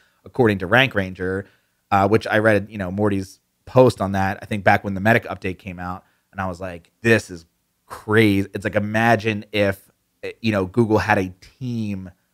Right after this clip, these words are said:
like, a massive room of people who were just going on individual websites and reading them and going, "Yeah,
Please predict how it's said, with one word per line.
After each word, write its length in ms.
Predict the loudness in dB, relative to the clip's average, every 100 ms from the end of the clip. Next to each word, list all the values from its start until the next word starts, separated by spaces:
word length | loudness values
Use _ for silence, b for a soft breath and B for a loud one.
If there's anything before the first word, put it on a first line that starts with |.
| _
like, 100 | -6
a 40 | -4
massive 540 | 0 0 0 -2 -8
room 380 | -4 -2 0 -2
of 200 | -4 -10
people 600 | _ -8 -6 -6 -6 -6 _ _ _ -4
who 60 | 0
were 80 | 2
just 240 | 0 2
going 340 | 4 4 4 2
on 180 | 0 -2
individual 400 | -4 -2 0 2
websites 360 | 2 0 -6
and 120 | -6
reading 200 | -4 -4
them 120 | -4 -4
and 80 |
going, 380 | -2 -2 -2 -8 -16 _ _
"Yeah, 260 | 6 6